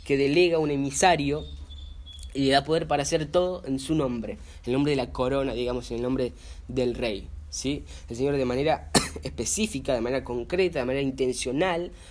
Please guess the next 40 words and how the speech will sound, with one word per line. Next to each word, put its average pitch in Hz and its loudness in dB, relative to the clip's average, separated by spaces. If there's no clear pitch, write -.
porque 135 -4
el 123 -2
texto 190 0
lo 131 4
presenta 135 -2
así, 175 -2
el, 117 -4
en 131 0
el 127 -2
texto 170 0
aparece, 143 0
eh, 123 0
como 131 0
en 143 2
un 143 0
tono 151 0
oficial, 139 0
como 123 -2
en 135 0
un 139 -2
tono 139 0
solemne. 143 0
Él 143 -2
oficialmente 185 0
les 135 2
dio 160 4
el 160 2
respaldo, 180 0
la 147 4
autoridad 147 2
para 127 2
que 131 0
ellos 139 -4
fueran 170 2
e 143 -2
hicieran 147 2
milagros 165 4
y 135 -2
que 127 0
predicasen 123 0